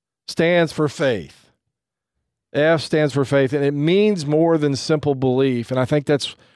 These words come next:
one, one of my favorite quotes from the Bible is James two nineteen,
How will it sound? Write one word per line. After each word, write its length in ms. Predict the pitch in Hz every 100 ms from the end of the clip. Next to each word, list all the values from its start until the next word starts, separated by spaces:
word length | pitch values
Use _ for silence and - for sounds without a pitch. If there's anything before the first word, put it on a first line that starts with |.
| _
one, 220 | 147 147
one 100 | 147
of 40 | 151
my 80 | 135
favorite 320 | 147 156 151
quotes 360 | 143 143 139 -
from 100 | 131
the 60 | 120
Bible 360 | 127 131 123 117
is 100 | 104
James 460 | 123 127 127 123
two 220 | - 135 127
nineteen, 600 | 120 117 120 120 120